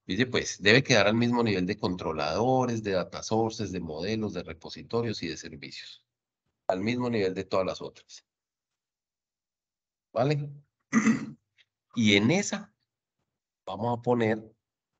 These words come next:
lo que va escondidito, ¿sí? Dentro de esa carpetica config vamos a poner una vaina súper secreta, veanla.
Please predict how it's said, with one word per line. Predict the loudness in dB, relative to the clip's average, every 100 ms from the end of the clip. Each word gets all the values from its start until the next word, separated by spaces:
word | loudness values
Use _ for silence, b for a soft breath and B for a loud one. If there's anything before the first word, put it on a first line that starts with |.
| -8
lo | -4 -2
que | 0
va | 0
escondidito, | 0 -2 -2 0 0 -2 -14 _ _ _ _ _
¿sí? | -6 -6 -6
Dentro | -6 -6 -4 -4
de | -4
esa | -2 -4
carpetica | -4 -6 -8 -8 -6 -6
config | -6 -8 -10 -14 _ _ _ _ _ _ -6
vamos | -2 0 -2
a |
poner | -2 -2 -2 -6 -6
una | 0 2
vaina | 2 0 -2
súper | -6 -8 -10
secreta, | -10 -8 -6 -6 -8
veanla. | -10 -10 -12